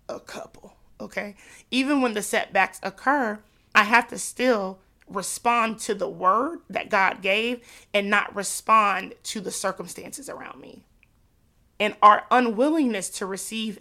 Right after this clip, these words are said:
and respond is really what's keeping us in a position where we don't trust God.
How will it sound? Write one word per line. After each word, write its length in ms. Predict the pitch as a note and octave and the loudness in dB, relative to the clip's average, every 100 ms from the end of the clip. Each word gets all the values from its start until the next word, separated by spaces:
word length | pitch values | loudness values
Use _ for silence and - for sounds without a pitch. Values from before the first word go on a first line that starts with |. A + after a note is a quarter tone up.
| _ | _
and 360 | G#3+ A3+ B3 G3 | -4 0 0 -2
respond 640 | G#3 - G#3+ F#3+ - - - _ _ _ _ _ _ _ _ _ _ _ A3 | -8 -4 -2 -2 -6 -14 -20 _ _ _ _ _ _ _ _ _ _ _ -2
is 220 | G#3 F3+ | -2 -2
really 280 | G#3 A3 A3+ | -2 0 -2
what's 300 | G#3 - - | -2 -2 -4
keeping 440 | - G3 G#3 G3+ - | -14 -12 -10 -10 -6
us 400 | - F3+ - - _ _ _ _ _ _ | -4 -4 -6 -16 _ _ _ _ _ _
in 100 | G#3 | -4
a 80 | G3+ | -4
position 420 | F#3 F3+ F#3 F3 | -6 -10 -8 -6
where 100 | F#3 | -6
we 140 | F3 F#3 | -6 -8
don't 280 | F#3 - - | -8 -12 -14
trust 280 | - - | -16 -16
God. 360 | - - - | -14 -14 -14